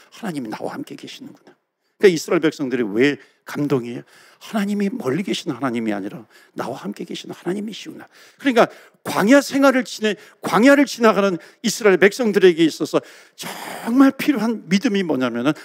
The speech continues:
하나님은 나와 함께 계셔. 하나님은 우리의 삶 가운데 계셔라고 하는 이 믿음입니다. 그러면 그 광야가 아무리 척박한 땅이라 할지라도 주님께서 나와 함께 계시고 주님께서 불기둥, 구름 기둥으로 인도해 주시니까 얼마나 든든해요.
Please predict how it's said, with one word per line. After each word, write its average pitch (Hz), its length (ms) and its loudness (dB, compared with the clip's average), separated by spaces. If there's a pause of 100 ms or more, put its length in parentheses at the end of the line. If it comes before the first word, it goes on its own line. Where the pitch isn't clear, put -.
(100)
하나님은 240 420 -2
나와 107 220 -12
함께 - 260 -14
계셔. - 320 -20 (880)
하나님은 262 400 4
우리의 202 160 0
삶 233 280 -6
가운데 127 540 -4 (320)
계셔라고 - 840 -12
하는 170 200 -4 (260)
이 139 80 -6
믿음입니다. 123 560 -6
그러면 185 360 -2 (240)
그 175 160 2
광야가 131 480 -2 (140)
아무리 220 220 0
척박한 220 520 -2
땅이라 139 340 -2 (220)
할지라도 220 440 0
주님께서 277 440 -4
나와 170 280 6
함께 202 240 -6
계시고 156 360 0 (240)
주님께서 240 460 2
불기둥, 226 480 0
구름 269 300 6
기둥으로 208 360 4
인도해 170 500 0
주시니까 185 560 0 (200)
얼마나 233 380 4
든든해요. 151 720 -4